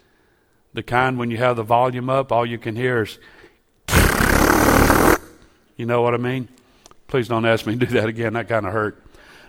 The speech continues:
Uh, <clears throat> but, um, we were videoing each other, and, uh, I'd hold the camera and video Gary and Ricky, and then one of them would hold the video and film the other two of us,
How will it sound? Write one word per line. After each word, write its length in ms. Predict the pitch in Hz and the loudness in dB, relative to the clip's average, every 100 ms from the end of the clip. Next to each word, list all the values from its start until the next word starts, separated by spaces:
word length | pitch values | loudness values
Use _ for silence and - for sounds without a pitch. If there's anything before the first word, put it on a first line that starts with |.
| - | -8
Uh, 480 | 117 113 110 107 110 - - | -6 -4 -6 -8 -12 -16 -12
<clears throat> 880 | - - - _ _ - - - - | -8 -8 -12 _ _ -20 -20 -10 0
but, 180 | 117 | 4
um, 420 | 113 113 107 98 95 - - - - - _ _ _ _ _ _ _ - 123 | 4 4 2 -2 -10 -18 -20 -20 -20 -20 _ _ _ _ _ _ _ -14 -2
we 180 | 135 | 0
were 160 | 127 120 | 2 0
videoing 520 | 107 180 180 156 135 | 4 6 6 6 4
each 180 | 127 - | 0 0
other, 320 | 120 104 101 - _ _ - | -2 -2 -12 -20 _ _ -10
and, 260 | 113 107 | -8 -8
uh, 280 | 107 98 98 - _ _ _ _ _ _ _ | -12 -14 -16 -20 _ _ _ _ _ _ _
I'd 160 | 113 120 | -2 2
hold 220 | 127 131 | 2 0
the 60 | 120 | -2
camera 400 | - 139 135 127 | -4 -2 -2 -4
and 80 | 117 | -2
video 340 | 127 123 127 | -2 -2 -2
Gary 320 | 117 127 127 | -2 -2 -2
and 120 | 120 | -2
Ricky, 380 | 120 135 - 127 | -2 -2 -2 -6
and 140 | 117 113 | -6 -6
then 220 | 113 113 | -6 -4
one 160 | 120 | -4
of 60 | 123 | -2
them 180 | 127 127 | -2 -2
would 80 | 120 | 0
hold 160 | 127 | -2
the 60 | 113 | -2
video 400 | 127 123 120 123 | -4 -4 -4 -4
and 160 | 113 101 - - | -6 -12 -20 -20
film 300 | - 123 123 | -6 -4 -2
the 100 | 117 | -2
other 160 | 120 120 | -2 -4
two 240 | - 120 | -6 -4
of 160 | 120 117 | -4 -4
us, 180 | 110 | -10